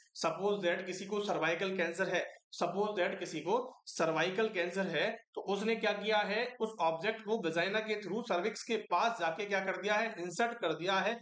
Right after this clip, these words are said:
और बाहर से radiations दे रहे हैं। वो radiations क्या कर रहा है, उस target organ तक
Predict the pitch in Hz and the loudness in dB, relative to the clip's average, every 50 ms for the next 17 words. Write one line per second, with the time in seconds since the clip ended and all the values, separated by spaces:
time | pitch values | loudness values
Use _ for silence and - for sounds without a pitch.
0 | - _ _ - 180 196 190 190 156 156 160 165 190 214 214 - 208 170 170 165 | -12 _ _ -2 0 0 0 0 0 0 2 4 2 2 2 0 -2 -2 -2 -4
1 | 185 196 208 220 220 - 151 170 185 190 196 208 208 202 220 233 208 196 190 170 | -4 -2 0 0 0 0 0 0 2 2 2 0 0 0 0 0 0 0 -2 -2
2 | 170 160 175 180 208 208 202 - 214 190 190 196 190 190 196 196 214 233 226 - | -2 -2 -4 -4 -4 -4 -2 0 0 0 0 0 0 0 2 2 2 2 0 -2
3 | 233 220 - - 202 151 160 165 190 190 - 160 156 151 151 143 139 - 220 214 | -6 -8 -8 -4 -2 -2 0 0 -2 -4 -2 -2 -2 0 0 -2 -4 -4 -6 -6